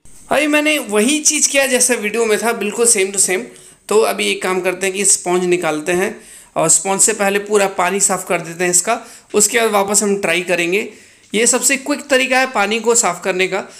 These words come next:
तुरंत ही आपका जो पानी है वो सूख जाता है। तो ये इस तरीके से अब हमारा पानी साफ़ हो चुका है। अब हम आराम से इसमें काम कर सकते हैं, देखते हैं कि क्या गलती हुई।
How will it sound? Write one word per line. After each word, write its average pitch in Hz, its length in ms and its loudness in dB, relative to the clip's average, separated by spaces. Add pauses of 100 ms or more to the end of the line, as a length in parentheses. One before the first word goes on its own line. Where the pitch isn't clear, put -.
(220)
तुरंत 233 360 2
ही 247 80 2
आपका 226 260 0
जो 226 140 2
पानी 208 280 0
है 226 60 4
वो 220 160 4
सूख 214 300 -2
जाता 170 340 0
है। 190 200 -4 (460)
तो 180 100 4
ये 180 500 0
इस 196 160 -2
तरीके 220 280 0
से 247 140 0
अब 226 120 -2
हमारा 208 300 2
पानी 208 320 0
साफ़ 196 240 0
हो 208 100 -4
चुका 202 240 -2
है। 214 180 -2 (400)
अब 226 140 2
हम 262 340 0
आराम 208 280 0
से 226 140 2
इसमें 208 240 -2
काम 170 240 -2
कर 165 120 -2
सकते 170 260 -6
हैं, 208 80 0
देखते 196 260 -2
हैं 214 80 0
कि 226 80 -4
क्या 208 380 -2
गलती 185 320 -2
हुई। 143 440 -2